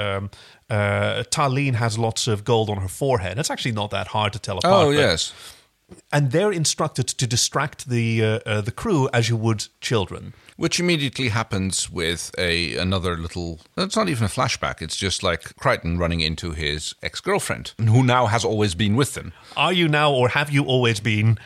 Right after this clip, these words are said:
Speaker 2: With us on, uh, Moya. So, and im-, implanting some fake memories about her joining the Space Corps and them flying together as astronauts, and apparently flying together on the, uh, on the module.
Speaker 1: So it was a two-seater to begin with?
Speaker 2: Yeah.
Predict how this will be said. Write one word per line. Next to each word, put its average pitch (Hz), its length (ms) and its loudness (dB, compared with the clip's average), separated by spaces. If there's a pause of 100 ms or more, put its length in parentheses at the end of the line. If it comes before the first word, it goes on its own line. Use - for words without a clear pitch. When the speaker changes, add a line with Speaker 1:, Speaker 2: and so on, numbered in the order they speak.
(100)
Speaker 2:
With 110 240 4
us 95 220 0
on, 95 260 0
uh, 95 120 0
Moya. 82 400 0
So, - 140 -2
and 120 240 2
im-, 139 220 0
implanting 131 480 -2
some 104 180 0
fake 120 360 -2
memories 101 500 0
about 90 260 -2
her 92 260 0
joining 90 380 -2
the 82 80 -8
Space - 320 -2
Corps 87 400 0
and 80 140 -2
them 78 160 -4
flying 85 380 -2
together 80 380 -4
as 78 140 -2
astronauts, 80 640 -4 (340)
and 107 60 -6
apparently 117 460 2
flying 85 400 2
together 92 420 0
on 98 220 0
the, 104 340 2
uh, 107 280 4
on 135 80 0
the 147 80 0
module. 196 360 0 (160)
Speaker 1:
So 147 240 2
it 147 80 2
was 131 140 2
a 131 60 2
two-seater 160 460 2
to 151 80 0
begin 156 300 2
with? 107 340 -2
Speaker 2:
Yeah. 139 340 2